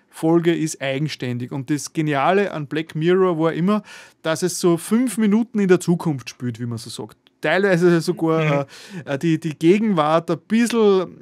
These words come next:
Speaker 1: ein bisschen überspitzt und immer mit so modernen technischen Themen und Fragestellungen spielt. Und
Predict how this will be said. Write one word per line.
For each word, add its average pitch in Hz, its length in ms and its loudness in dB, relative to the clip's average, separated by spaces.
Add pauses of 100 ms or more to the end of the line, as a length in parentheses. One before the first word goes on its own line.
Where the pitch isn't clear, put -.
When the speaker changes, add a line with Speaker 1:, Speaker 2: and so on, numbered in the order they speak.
(220)
Speaker 1:
ein 170 160 -10
bisschen 185 300 -4
überspitzt 196 800 0
und 185 220 -4
immer 220 240 0
mit 214 160 -2
so 214 100 -2
modernen 196 720 0
technischen 185 560 -4
Themen 175 320 0
und 165 100 -4
Fragestellungen 139 800 -4
spielt. 123 460 -8 (640)
Und 147 320 -4